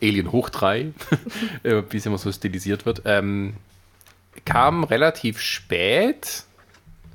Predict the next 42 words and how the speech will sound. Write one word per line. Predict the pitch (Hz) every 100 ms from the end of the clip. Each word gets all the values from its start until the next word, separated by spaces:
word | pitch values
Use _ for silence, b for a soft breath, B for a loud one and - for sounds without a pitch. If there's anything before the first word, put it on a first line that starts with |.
| b b b b b b
ähm, | 107 113 117 113
auch | 123 139
weil | 117 113
es | 107
so | 113
ein | 110
bisschen | 117 - 110 104
eine, | 107 107 98
eine, | 101 101 98 92 87 - -
naja, | 92 98
eine | 104 90
wilde | 104 120 117
Produktionsgeschichte | - 104 - 101 110 - 98 95 - 80
hatte. | 78 73 73 - B B B B B -
Ähm, | 92 82 80 80 78 _ _ _ _ _ - -
äh, | 78 73 73 -
also | 107 117
damit | 107 117
kannst | 117 117 -
du |
wirklich | 110 113
ein | 98 92
Buch | 107 147
füllen | - 120 110
mit | 104 110
dem, | 110
was | 107 104
da | 113
alles | 90 104 110 107
in |
der | 101
Vorproduktion | - - 131 - 120 110 - 123 120 113
und | 107
in | 143 202
der | 147
Produktion | - 123 120 - 139 135 120
oder | 104 98
auch |
so | - 113 117 110
drumherum | 110 120 107 104 127 120
schiefgelaufen | - 131 - 92 82 85 -
ist. | - 127 -